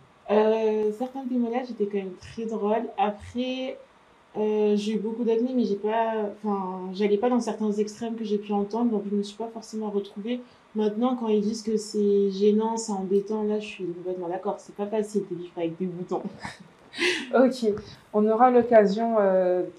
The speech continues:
Speaker 2: d'entrer un petit peu plus en détail dans cette partie un peu, euh, qualité de vie, estime de soi, comment on vit réellement, euh, avec de l'acné. Mais peut-être, je pense que c'est important de commencer, on va dire, cet épisode en définissant ce que c'est que l'acné. Pour ceux qui ne connaissent pas, bon, même si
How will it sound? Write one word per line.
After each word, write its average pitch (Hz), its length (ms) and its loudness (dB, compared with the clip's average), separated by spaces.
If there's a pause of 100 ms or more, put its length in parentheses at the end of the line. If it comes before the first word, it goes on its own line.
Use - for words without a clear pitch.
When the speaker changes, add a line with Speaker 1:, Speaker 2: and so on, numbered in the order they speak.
(280)
Speaker 2:
d'entrer 202 380 2
un 202 80 4
petit 202 140 -4
peu 233 80 4
plus 214 260 0
en 202 60 2
détail 202 360 4
dans 185 120 0
cette 185 180 -6
partie 190 480 -2
un 190 120 0
peu, 190 160 0
euh, 196 280 6
qualité 202 480 0
de 170 60 -2
vie, 208 280 -6
estime 202 400 0
de 196 100 2
soi, 202 360 0 (480)
comment 214 240 4
on 208 140 4
vit 214 280 2
réellement, 208 600 2
euh, 190 240 2 (100)
avec 196 320 0
de 208 80 4
l'acné. 202 380 0
Mais 233 100 4
peut-être, 233 240 -2 (640)
je 226 60 4
pense 262 360 2
que 247 80 4
c'est 233 160 2
important 220 520 4
de 214 200 6
commencer, 240 760 8
on 202 60 4
va 226 40 6
dire, 220 140 8
cet 214 140 0
épisode 214 260 4
en 185 100 2
définissant 208 580 2
ce 220 80 -6
que 208 80 4
c'est 202 140 6
que 196 140 2
l'acné. 240 400 4 (320)
Pour 190 80 -4
ceux 202 140 8
qui 208 120 2
ne 185 60 2
connaissent 180 240 4
pas, 214 100 6
bon, 180 120 4
même 185 180 2
si 208 340 -2